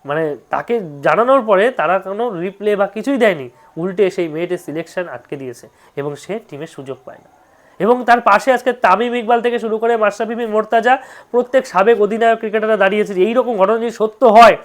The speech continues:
তাহলে অবশ্যই তাদেরকে উপযুক্ত শাস্তি দেওয়া দরকার। এবং এই রকমভাবে চলতে থাকলে আমাদের ক্রিকেট ধ্বংসের পথে যাবে। তারা এই ধরনের পোস্টও করেছেন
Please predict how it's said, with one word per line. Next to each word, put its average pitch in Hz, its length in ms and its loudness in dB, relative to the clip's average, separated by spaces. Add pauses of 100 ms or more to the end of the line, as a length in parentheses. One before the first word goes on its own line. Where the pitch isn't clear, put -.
(200)
তাহলে 208 180 6
অবশ্যই 262 460 6
তাদেরকে 220 280 0
উপযুক্ত 208 320 -4
শাস্তি 185 380 -4
দেওয়া 175 200 2
দরকার। 143 340 -4 (300)
এবং 185 380 2
এই 175 180 -2
রকমভাবে 196 400 -2
চলতে 175 280 -6
থাকলে 226 300 0 (280)
আমাদের 151 320 -6
ক্রিকেট 151 320 -12
ধ্বংসের 147 480 -10
পথে 123 180 -12
যাবে। 117 220 -14 (220)
তারা 135 160 -6
এই 139 120 -8
ধরনের 135 280 -8 (100)
পোস্টও 139 320 -12
করেছেন 123 360 -18